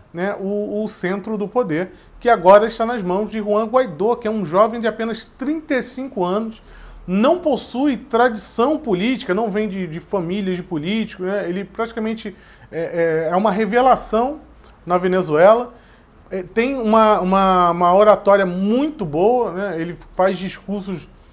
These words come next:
é, que realmente, a, a, ganham o coração da multidão, e não foi diferente hoje nesse protesto de dia vinte e três de janeiro, e eu fico agora muito esperançoso que algo de concreto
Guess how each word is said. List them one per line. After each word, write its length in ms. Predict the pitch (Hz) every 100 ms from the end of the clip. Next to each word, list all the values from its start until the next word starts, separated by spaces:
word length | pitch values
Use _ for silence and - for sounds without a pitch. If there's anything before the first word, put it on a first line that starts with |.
| - -
é, 440 | 165 170 160 156
que 160 | 156 170
realmente, 520 | 175 208 220 220 190 - - - _ _ _
a, 440 | 156 151 160 139
a, 40 | 143
ganham 580 | 127 196 320 320 254 220
o 80 |
coração 500 | - 190 180 - 180
da 100 | 180
multidão, 680 | 165 185 185 156 139 185 262 - _ _ _ - _ _ _ _ -
e 100 | 185
não 180 | 220
foi 200 | 269 226
diferente 540 | 190 185 151 170 220 175
hoje 160 | 165
nesse 160 | 160 156
protesto 420 | 151 143 160 156
de 60 | 139
dia 140 | 143
vinte 220 | 131 165
e 60 | -
três 240 | 143 143
de 80 | 135
janeiro, 480 | 202 170 165 202 220 - - - - _ -
e 80 | 185
eu 80 |
fico 340 | 214 - 240 254
agora 240 | 208 214
muito 480 | 220 196 220 302 294
esperançoso 720 | 254 247 233 202 190 202 202
que 120 | -
algo 220 | 202 208 208
de 80 |
concreto 800 | 202 240 247 - 185 202 214 -